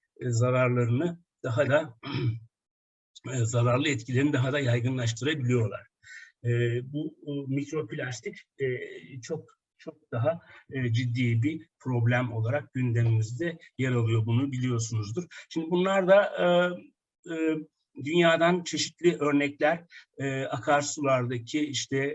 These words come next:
e, atıkların, katı atıkların, özellikle plastik benzeri katı atıkların, e, büyük su kütlelerine erişmesine engel olmak üzere düşünülmüş,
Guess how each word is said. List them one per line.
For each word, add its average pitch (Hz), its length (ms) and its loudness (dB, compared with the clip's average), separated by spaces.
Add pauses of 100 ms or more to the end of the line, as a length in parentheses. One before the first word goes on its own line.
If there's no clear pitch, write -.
(100)
e, 131 200 -4
atıkların, 123 680 -4
katı 127 300 -4
atıkların, 120 680 -2
özellikle 117 520 -2
plastik 113 580 -4 (380)
benzeri 113 520 0
katı 120 300 -4
atıkların, 113 640 -6 (380)
e, 120 180 0
büyük 135 240 0
su 127 240 -8
kütlelerine 113 540 -2
erişmesine 117 500 -2
engel 120 320 2
olmak 113 320 0
üzere 113 300 0
düşünülmüş, 123 640 -2